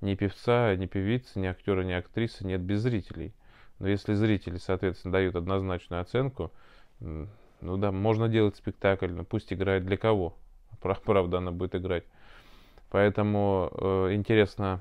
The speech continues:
конечно, что Собчак, естественно, подхватила, написала «горжусь», гордится матерью, которая, а, требует вернуть в театры, а, и на сцену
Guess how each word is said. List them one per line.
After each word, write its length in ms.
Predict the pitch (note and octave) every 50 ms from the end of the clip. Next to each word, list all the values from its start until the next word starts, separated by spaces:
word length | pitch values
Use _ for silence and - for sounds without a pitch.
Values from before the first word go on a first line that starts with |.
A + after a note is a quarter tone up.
| - - -
конечно, 440 | - F#2+ F#2+ F#2+ F#2 F2+ - - F#2+
что 340 | - - - F#2+ F2+ F2 G2 - - - - - - - - - - - - - - - - - - - - - - -
Собчак, 520 | - - G#2 F#2+ - - A2 G#2 G2 -
естественно, 420 | F#2+ - - - G2+ F#2+ - - F2+
подхватила, 760 | - - - - - F#2 F#2 - - G2 G2+ G2 F2+ F2+ - - - - - - - - -
написала 440 | - F#2 F2 F#2+ - - F#2+ F#2 F#2
«горжусь», 680 | F2+ F2+ G#2 G2+ G2 F#2+ F#2+ G2+ G2+ G2 - - - - - - - - - - - -
гордится 560 | - F#2 G2 G2+ G2+ G2+ G#2 G#2 - - -
матерью, 400 | F2+ F#2 F#2 F#2+ F#2 G2+ F2+ F2+
которая, 540 | - - F2 - - F2+ F2 F2 E2+ E2+ E2+ - - - - - - - - - -
а, 240 | F#2 F2 F2 F2 -
требует 460 | - G#2 G#2 G#2 F#2+ F#2 G2 F#2+ F2+
вернуть 400 | G2 F#2+ G2+ G2 G2 G2+ G2 F2+
в 80 | - -
театры, 520 | - G#2 G2 G2 G2 F#2+ - F2+ E2+ F2 - - - - - - - - -
а, 460 | - - F2+ F2+ F2+ F2 E2+ E2+ D#2+ -
и 60 | F#2
на 120 | F#2 F#2+
сцену 600 | F#2 - - - - A2 G#2 G2+ F#2+ F2+ F2+ F2+